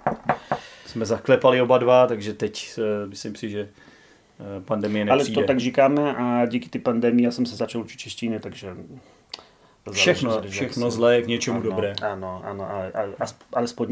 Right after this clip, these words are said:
Speaker 2: jedna dobrá věc té pandemii
Speaker 1: <laughs>
Speaker 2: vznikla.
Speaker 1: Super, no. A díky tomu, že jsi začal učit česky, já tě znám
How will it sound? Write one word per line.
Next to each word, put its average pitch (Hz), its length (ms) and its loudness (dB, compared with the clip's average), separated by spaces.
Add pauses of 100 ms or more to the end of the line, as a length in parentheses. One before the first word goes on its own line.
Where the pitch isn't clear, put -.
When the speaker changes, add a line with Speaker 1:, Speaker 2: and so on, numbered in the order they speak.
Speaker 2:
jedna 117 280 2
dobrá 104 240 -4
věc - 340 -10
té 87 80 -12 (120)
pandemii 95 440 -6
Speaker 1:
<laughs> - 40 -20
Speaker 2:
vznikla. 101 460 -12 (320)
Speaker 1:
Super, - 480 2
no. 131 300 -2 (120)
A - 40 -10 (440)
díky 135 260 -2
tomu, 139 200 4
že 139 60 6
jsi 131 60 -4
začal 135 300 2
učit 117 220 -4
česky, - 300 0
já 123 140 8
tě 117 160 -2
znám 170 440 4